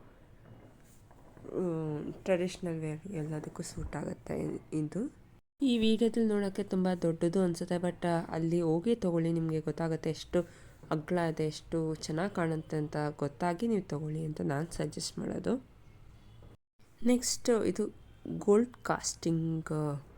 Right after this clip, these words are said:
ಡಿಸೈನ್. ಇದು ಅಂದರೆ ಅಚ್ಚು ಅಂತೀವಲ್ಲ, ಅದು ಸುಮ್ನೆ ಸುರಿದು ಅಚ್ಚು ಥರ ಇದನ್ನ ಪ್ರೆಸ್ ಮಾಡಿ ತೆಗಿತಾರೆ. ಇದು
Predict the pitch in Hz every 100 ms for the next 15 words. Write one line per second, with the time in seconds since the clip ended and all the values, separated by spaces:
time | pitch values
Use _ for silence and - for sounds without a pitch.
0 | - - - - 160 - 156 151 143 247
1 | 349 - 208 220 220 185 185 - 190 180
2 | 165 - 165 160 214 302 - - - -
3 | - 214 208 220 208 208 202 196 165 -
4 | 220 220 - - 185 - - - 165 170
5 | 240 254 185 165 156 165 170 160 156 -
6 | 175 - 165 156 196 - 156 - 139 175
7 | 269 - - - - - 208 240 226 190
8 | 190